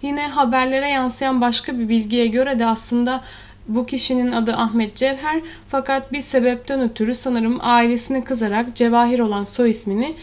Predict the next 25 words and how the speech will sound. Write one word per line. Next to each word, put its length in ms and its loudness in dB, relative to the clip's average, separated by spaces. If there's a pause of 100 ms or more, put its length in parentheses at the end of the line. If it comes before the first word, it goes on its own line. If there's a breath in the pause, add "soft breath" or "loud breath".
(200 loud breath)
Cevher 320 2
olarak 460 -2
değiştirdiği 840 0
söyleniyor. 600 -4 (320 loud breath)
Kesinliği 460 -6
konusunda 560 -2
tam 300 0 (200)
emin 320 4
değilim 420 2 (240)
nasıl 320 -4
bir 200 -4
süreç 440 -4
olmuş 360 -8
bu 100 -6
konuda 360 -4
ama 320 -2 (760 loud breath)
bu 200 -2
şekilde 460 0
bilgi 280 -4
aldım. 420 0 (200 loud breath)
Bu 100 -4
arada 320 4
yine 280 2
kendisinin 720 0
de 160 0